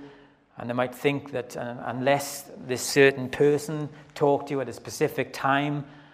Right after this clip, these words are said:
and if they hadn't talked to you, then you'd have been lost. The Bible doesn't teach that at all. The Bible doesn't teach that at all. God is sovereign. He has planned this. If he has appointed someone to speak to you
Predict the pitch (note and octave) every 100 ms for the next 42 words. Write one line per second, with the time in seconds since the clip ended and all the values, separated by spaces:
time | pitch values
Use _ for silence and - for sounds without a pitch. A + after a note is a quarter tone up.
0 | _ - A#2+ A#2+ A#2+ - B2 D#3+ D#3+ D#3+
1 | D3+ C#3 C3+ D3+ C#3+ B2+ B2+ B2+ B2 B2+
2 | B2+ C3 A#2 - - - _ _ _ _
3 | _ _ _ _ _ _ _ _ _ _
4 | C3 D3 D#3 C3+ C#3+ - D3 D3 A#2 A#2
5 | - G#2+ A2 - _ _ _ _ _ _
6 | _ _ _ _ - A#2 C3+ C#3 D3 -
7 | C3+ C3 - A#2+ B2+ B2 - - _ A#2+
8 | - A2 F#2+ G2 C#3+ D#3 - D3 B2+ -
9 | A2+ G#2 G2+ G2 _ _ _ _ C3+ -
10 | - B2+ B2+ B2+ A2 - - - - _
11 | _ _ _ _ _ _ _ _ D3+ C#3+
12 | E3+ G3 G3+ F#3 E3 E3+ - F3+ F3+ G3
13 | D#3 - F3+ F#3+ F#3+ F#3+ F3+ - D#3+ -
14 | C3 C3 C3 C3+